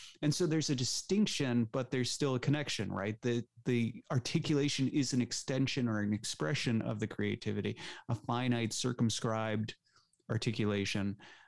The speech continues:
uh, but it is not sort of the unarticulated creativity as such. And this is really kind of how, at least this aspect of the essence energies distinction comes down,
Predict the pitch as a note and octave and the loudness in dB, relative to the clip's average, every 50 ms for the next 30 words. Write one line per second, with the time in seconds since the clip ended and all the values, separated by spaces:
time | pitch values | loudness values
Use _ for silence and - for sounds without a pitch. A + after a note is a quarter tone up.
0 | _ _ - A2+ A2+ A2+ A2+ A2 G#2 - C3 A#2+ B2 A#2+ B2 A#2+ A#2 C3 C3+ C3 | _ _ -6 -4 -2 -2 -2 -4 -4 -2 -2 -2 0 0 0 0 2 2 2 0
1 | B2+ B2 - - C3+ A#2+ A2 A2 A#2 G#2 - D3 C3 C3 C3 A#2+ A2 G#2 - - | 0 -4 -2 -2 -2 0 0 0 0 0 0 -2 -2 -2 0 0 -2 -4 -4 -4
2 | - C3+ - - B2 A2 G#2+ A2 G#2+ G2+ G#2 G2+ G2 G2 - - A#2 G#2+ G#2 G#2 | -6 -6 -4 -2 -2 -2 0 0 0 0 0 -2 -2 -4 -4 -4 -2 -2 -2 -2
3 | - - A2+ G2+ G#2 F#2+ G2+ G2+ G2 - - G#2 F#2+ F#2+ - - - - D3 - | -2 -4 -4 -4 -4 -4 -4 -4 -4 -6 -6 -6 -6 -6 -6 -4 -4 -4 -4 -4
4 | - - - - - - - - - _ _ _ _ _ - - - - - - | -6 -6 -10 -12 -12 -14 -18 -20 -20 _ _ _ _ _ -20 -20 -20 -20 -20 -20
5 | - _ _ _ _ A#2+ - - C#3 C#3 G3+ A3+ - C#4+ G3+ C3 B2+ C3 B2+ C3 | -20 _ _ _ _ -10 -2 0 2 2 2 2 2 2 2 2 2 2 2 2
6 | C3 B2+ - A#2 A2 A2 A2 A2+ A2+ A2+ A2 - - _ _ _ - - - A2+ | 0 -2 -2 -2 -2 0 0 0 0 -2 -4 -8 -14 _ _ _ -12 -8 -6 -4
7 | A2+ G#2+ G#2+ G#2+ G#2+ A2 A2 A2 - - C3 A2+ G#2+ A2+ G#2+ - - A#2+ C3+ C3 | -2 -2 0 0 0 0 0 -2 -2 -2 -2 0 2 0 0 0 0 0 0 0
8 | - A2 G2 F#2 - - - G#2 - A2+ G#2+ G2+ G2+ F#2+ F#2+ - - G#2+ G#2+ - | 0 -2 -2 -4 -4 -4 -4 -6 -4 -4 -2 -2 0 0 0 -2 -4 -4 -4 -2
9 | G#2+ G2+ G2+ G2 - - F#2+ F#2+ - - - - - A2+ G#2 - - G#2+ G#2+ - | -2 0 0 -2 -2 -2 -4 -4 -4 -4 -4 -2 -2 -2 -2 -2 -2 -4 -4 -2
10 | - - F#2+ - - C#3+ D#3 C#3 A2 F#2+ G2 | -2 -2 -2 -2 -2 0 0 0 -2 -2 -4